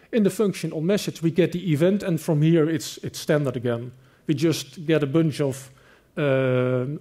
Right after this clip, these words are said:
json, we parse the json, we process it, and we update the user interface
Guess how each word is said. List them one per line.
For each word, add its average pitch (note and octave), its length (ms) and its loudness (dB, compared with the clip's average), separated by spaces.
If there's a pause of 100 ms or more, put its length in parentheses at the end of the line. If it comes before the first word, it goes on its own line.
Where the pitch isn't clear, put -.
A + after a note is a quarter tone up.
json, F3+ 580 2 (260)
we E3+ 100 2
parse F3+ 360 2
the F#3+ 100 0
json, D#3 580 0 (200)
we D#3+ 80 -4
process E3+ 540 0
it, D3+ 220 -6 (300)
and E3+ 120 2
we F3+ 120 0
update C#3+ 440 2
the D#3 60 -6
user C#3+ 220 0
interface C#3 520 -6